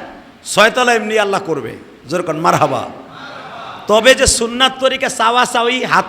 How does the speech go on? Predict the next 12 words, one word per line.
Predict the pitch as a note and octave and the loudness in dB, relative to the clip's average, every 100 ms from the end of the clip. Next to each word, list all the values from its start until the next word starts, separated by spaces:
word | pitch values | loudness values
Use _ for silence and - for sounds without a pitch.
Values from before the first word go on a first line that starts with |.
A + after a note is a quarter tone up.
| - | 0
পাতা, | A#3 A#3+ B3 B3+ - - - - | 0 4 2 0 -12 -18 -20 -6
মসজিদ | G3 - B3 | -4 -2 -4
মাসাল | A3+ A#3 B3 | -2 -2 0
লেগে, | A#3+ A3 | 0 0
এটা | G#3 G3+ | 0 -2
সুন্নাত। | - A3+ F3+ D3 - - - - - | -4 -4 -4 -4 -6 -16 -20 -20 -6
আমার | - G#3 C4 | 0 6 6
নবীর | B3 B3 C4 C4+ G3+ | 6 4 6 4 2
জীবনে | D3 B3+ C#4+ C4+ G#3+ - | 2 4 6 6 4 0
কোনো | A#3+ C4+ C#4+ B3+ | 4 4 4 2
জুমা | F3 C4 B3+ B3+ | -2 2 4 4
নাই, | G3+ A#3+ D4+ | 4 4 4